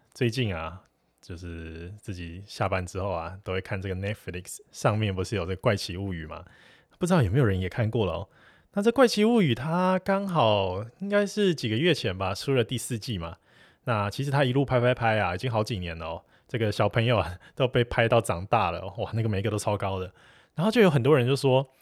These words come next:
哎，这个《怪奇物语》啊，多好看，多好看啊，一定要去看啊。所以呢，我就也跑去看了。那这个下场啊，就是被吓个半死，好不好？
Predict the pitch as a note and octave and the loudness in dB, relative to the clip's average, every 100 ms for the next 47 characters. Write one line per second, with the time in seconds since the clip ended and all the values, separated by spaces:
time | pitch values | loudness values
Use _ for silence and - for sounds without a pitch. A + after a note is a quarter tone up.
0 | _ C#3+ G#2+ C#3 C#3 D#3 C3+ A#2+ C#3 B2 | _ -2 -2 2 0 2 -2 0 -2 -2
1 | F#2+ F#2 C3 C3+ G#2+ C3 A2+ A2 G2 C3 | -4 -4 -2 -2 -2 -2 0 0 -2 -6
2 | G2+ G2+ B2+ A#2+ B2 C3 F2+ E2 _ _ | -6 -6 -6 -4 -4 -4 -6 -10 _ _
3 | _ _ - A#2 D3+ E3 C#3+ C#3+ D3 A#2 | _ _ -4 4 6 6 4 2 -2 -2
4 | G2+ D3+ A2+ C3 G#2+ A#2 A2 C3+ F2+ E2 | 2 4 4 2 -2 -2 0 0 -2 -8
5 | - _ _ _ - A2+ A2 G#2+ A#2+ G#2+ | -16 _ _ _ -6 -2 0 2 4 2
6 | F2+ D#2+ E2 F#2 G#2 - G#2 G2 F#2+ G#2 | -2 -8 -10 -12 -12 -6 -4 -2 0 0
7 | F#2+ - F2+ F2 - E2+ F#2 F2+ F2 F2 | 0 -4 -4 -6 -16 -14 -8 -6 -6 -8